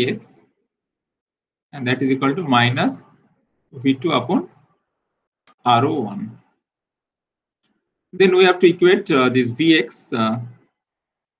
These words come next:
to be the voltage drop across, uh, R O two, that is, uh, I R O two into R O two,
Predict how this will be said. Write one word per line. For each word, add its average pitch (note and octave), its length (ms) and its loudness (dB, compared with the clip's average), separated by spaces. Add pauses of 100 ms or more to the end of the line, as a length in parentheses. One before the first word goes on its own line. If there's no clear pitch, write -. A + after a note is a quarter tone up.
(920)
to C#3 80 -4
be C3 140 0
the B2+ 160 -4
voltage C3+ 420 0
drop D3+ 220 0
across, C#3 520 -2
uh, A2+ 300 -6 (180)
R B2 160 0
O C3 120 0
two, D#3+ 320 -2
that A2 180 -10
is, A2+ 320 -6
uh, G#2+ 140 -10 (100)
I B2+ 220 -2
R C3+ 120 2
O C3+ 120 2
two D3 340 -6 (1160)
into C#3 240 -2
R B2 160 2
O A2 100 0
two, - 260 -4